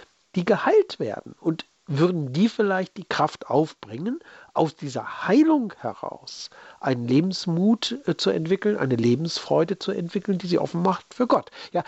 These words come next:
das wären so Dinge, über die ich tatsächlich, da bin ich ganz bei Ihnen, ähm, wünschte,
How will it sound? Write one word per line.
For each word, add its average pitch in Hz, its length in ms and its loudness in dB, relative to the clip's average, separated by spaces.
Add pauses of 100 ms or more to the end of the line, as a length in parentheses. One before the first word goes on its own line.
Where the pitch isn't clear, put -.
(120)
das 240 220 0
wären 240 200 -6
so 208 120 -6
Dinge, 165 360 -4 (300)
über 165 180 0
die 190 240 -4
ich - 140 -6 (180)
tatsächlich, 196 500 0
da 160 80 -2
bin 170 140 -4
ich 175 160 -8
ganz 262 320 0
bei 185 220 -4
Ihnen, 98 480 -8 (480)
ähm, 139 480 2 (440)
wünschte, 190 840 0